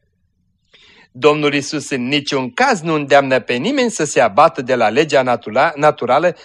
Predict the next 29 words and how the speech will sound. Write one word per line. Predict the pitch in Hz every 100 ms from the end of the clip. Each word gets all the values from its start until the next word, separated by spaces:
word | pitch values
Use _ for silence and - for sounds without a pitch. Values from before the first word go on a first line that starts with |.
| -
stabilită | - - 147 117 139 190 143
de | 127
Dumnezeu | 120 123 113 151
și | 185 127
pe | 147
care | 143 147
a | 131
găsit-o | 117 123 175 135
El | 117 160 185 _ _
foarte | _ - 151 139 -
bună, | 117 151 190 131 170 _ _
așa | 123 - 147
cum | 143
găsim | 120 117 - 135
la | 110
Facerea | 139 131 - 110
unu | 110 131
cu | 131
treizeci | 117 110 104 123
și | -
unu, | 117 175 277 _ _ - _ _
ci | - 262
vrea | 214 262
să | 277 277
ne | 262
învețe | 254 202 240 - 226
numai | 196 214 202
partea | - 196 185 -
duhovnicească. | 175 160 - 160 151 143 123 247 247 - - -